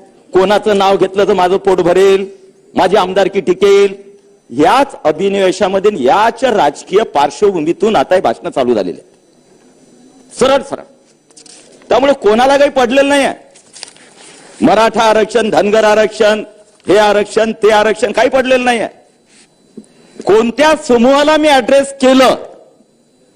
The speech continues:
तर माझं राजकीय भविष्य चांगलं राहील, याच पद्धतीनं प्रत्येक जण या मत-, या सभागृहामध्ये ॲड्रेस करतो, अध्यक्ष. आणि हे सगळ्यात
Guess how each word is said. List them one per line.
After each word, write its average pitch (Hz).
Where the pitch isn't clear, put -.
तर 320
माझं 247
राजकीय 277
भविष्य 233
चांगलं 214
राहील, 208
याच 220
पद्धतीनं 214
प्रत्येक 208
जण 240
या 202
मत-, 170
या 202
सभागृहामध्ये 170
ॲड्रेस 131
करतो, 113
अध्यक्ष. -
आणि 190
हे 240
सगळ्यात 180